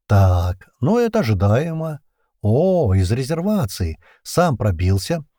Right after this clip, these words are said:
отхватил где-то базы знаний Содружества и смог без нейросети обучиться. Повезло, таких баз уже практически не найти на планете.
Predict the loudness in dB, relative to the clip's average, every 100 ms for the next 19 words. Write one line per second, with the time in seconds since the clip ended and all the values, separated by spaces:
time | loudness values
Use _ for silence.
0 | _ _ _ -2 0 0 0 -2 -2 -2
1 | -2 -2 0 0 0 0 2 2 0 -2
2 | -4 -4 -6 -6 -6 -6 -10 _ _ 0
3 | 2 2 -2 0 0 0 0 0 2 2
4 | 2 0 0 0 0 -2 -4 -4 -6 -6
5 | -10 -10 _ _ _ -4 0 0 0 0
6 | 0 -2 -4 -6 -6 -4 -4 -2 -2 -4
7 | -6 -6 -6 -6 -6 -6 -4 -4 -4 -4
8 | -4 -4 -4 -4 -4 -6 -12